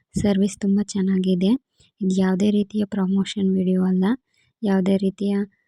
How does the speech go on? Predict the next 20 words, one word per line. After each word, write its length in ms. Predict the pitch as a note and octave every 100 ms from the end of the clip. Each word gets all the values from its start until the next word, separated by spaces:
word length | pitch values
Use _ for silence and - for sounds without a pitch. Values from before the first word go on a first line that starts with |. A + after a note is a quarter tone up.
| _ -
ಆ, 200 | G#3 G3
ಕೊಲಾಬ್ರೇಷನ್ 760 | G3 G3 G3 F#3 F#3+ - G3 F#3
ವಿಡಿಯೋನೂ 360 | F3+ F#3 F#3+ G3+
ಅಲ್ಲ. 220 | F3+ F3+ B3 -
ಇದು 220 | G#3+ F#3+ G#3+
ನನ್ನ 320 | G#3+ F#3+ F#3+ A3 G3
ಓನ್ 240 | F#3+ F#3+
ಎಕ್ಸ್‌ಪೀರಿಯನ್ಸಿಂದ 880 | F#3+ - - F3+ F#3 F#3 - F#3 F#3
ಹೇಳ್ತಾ 380 | F#3 F3+ F3+ F#3
ಇರೋದು. 340 | F3 E3+ F#3 B3+ D4+ _ _ _ _ _ _ _ _ _ _ -
ಇಲ್ಲಿ 200 | A3+ A#3 A3
ಲೇಡೀಸ್ 360 | G3 F#3+ G#3 -
ಕ್ಲೈಂಟ್‌ಗಳು 640 | F#3+ G3 G3 - G3 A3+ C4 -
ತುಂಬ 180 | G#3 G3+
ಚೆನ್ನಾಗಿ 440 | G3 G3+ G3 F#3+
ಟ್ರೀಟ್ 340 | G3+ G3 G3 G3
ಮಾಡೋದಾಗ್ಲಿ, 520 | G3+ F#3+ F#3+ F#3+ F#3+
ತುಂಬ 240 | G3 G3 F#3
ಚೆನ್ನಾಗಿ 380 | F#3+ F#3 F3+ F#3
ಮಾತಾಡ್ಸೋದಾಗ್ಲಿ, 880 | F#3 F3+ G3+ F#3+ F#3 F3+ F3+ F3+